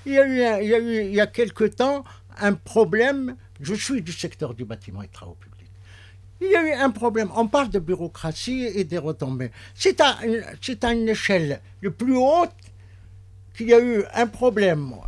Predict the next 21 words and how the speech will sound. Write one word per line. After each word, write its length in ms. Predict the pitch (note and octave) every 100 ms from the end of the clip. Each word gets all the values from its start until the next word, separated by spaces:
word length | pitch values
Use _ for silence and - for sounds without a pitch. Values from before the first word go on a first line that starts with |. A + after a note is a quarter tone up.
| -
La 180 | E3 G3
dernière 460 | F#3 B3+ C#4 B3+
fois, 200 | - G#3
des 280 | D#3+ G3 C4
entreprises 760 | B3+ A#3+ A3 G#3 A3 A#3+ C#4+ -
qui 140 | A#3
n'ont 160 | A3 G3
pas 240 | A#3 B3+
été 420 | - F#3 - A#3
payées 340 | G3+ - F#3 - -
à 100 | F#3+
l'échelle 400 | F3+ D#3+ D4+ C#4+
le 120 | E3+
plus 180 | - E3+
haute 440 | G3+ E4 D#4+ -
de 120 | E3+
l'administration 880 | F#3+ F3+ E3 D#3+ D#3+ D#3 - B2+ A#3+
publique, 340 | G#3+ A3 E4+ E3+
des 100 | D#3+
pouvoirs 360 | D3+ C3+ D#3
publics. 440 | - E4+ F4+ D#4+